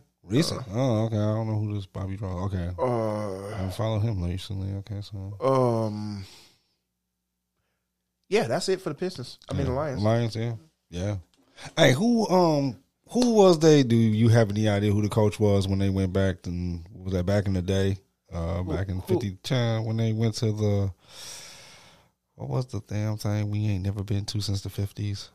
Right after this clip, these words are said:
Speaker 2: The World Championship?
Speaker 1: Is that what that was?
Speaker 2: Yeah, that was the World Championship.
Speaker 1: Yeah, well, so who was the coach?
Speaker 2: I don't know.
Speaker 1: You know, I didn't think so.
Speaker 2: I don't know.
Speaker 1: Okay, all right. <laughs> I didn't think you know. I was just
Speaker 2: Look, if he didn't say
Speaker 1: checking.
Speaker 2: Super Bowl, I don't fucking know.
Speaker 1: Oh, okay, got you.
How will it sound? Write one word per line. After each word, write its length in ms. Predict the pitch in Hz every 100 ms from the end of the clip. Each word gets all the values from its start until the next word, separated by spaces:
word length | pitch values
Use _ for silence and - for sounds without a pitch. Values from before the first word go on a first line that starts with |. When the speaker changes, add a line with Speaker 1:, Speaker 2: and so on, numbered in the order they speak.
| -
Speaker 2:
The 80 |
World 240 | 131 147 151
Championship? 540 | 170 180 185 214 196 -
Speaker 1:
Is 80 | 95
that 100 | 107
what 100 | 120
that 100 | 131
was? 340 | 139 139 135 127
Speaker 2:
Yeah, 80 |
that 60 | 143
was 80 | 160
the 40 | 151
World 140 | 151
Championship. 420 | 156 139 127 104
Speaker 1:
Yeah, 380 | - 127 127 120
well, 220 | 101 107
so 320 | 104 113 107 101
who 160 | 117
was 240 | 135 131 -
the 240 | 113 107
coach? 240 | - 117
Speaker 2:
I 80 | 185
don't 220 | 185 208 107
know. 40 |
Speaker 1:
You 100 | 92
know, 140 | 87 82
I 120 | 82
didn't 240 | 85 87 87
think 160 | -
so. 100 | -
Speaker 2:
I 40 | -
don't 80 | -
know. 140 | -
Speaker 1:
Okay, 100 | -
all 200 | - - -
right. 1200 | - 554 508 - - - - - - - - - - _ - _ - - -
<laughs> 0 |
I 80 | 143
didn't 140 | 127
think 160 | 107 92
you 80 | 92
know. 200 | 87 82
I 160 | 85 82
was 80 | -
just 80 |
Speaker 2:
Look, 180 | 202 156
if 120 | 143 156
he 60 |
didn't 180 | 196 202
say 100 | 180
Speaker 1:
checking. 60 | 180
Speaker 2:
Super 140 | 208 202
Bowl, 240 | 196 190
I 40 | 180
don't 140 | 208
fucking 220 | 156 131
know. 180 | 143 110 - - -
Speaker 1:
Oh, 60 | 107 87
okay, 240 | 80 78
got 260 | 80 85
you. 60 | -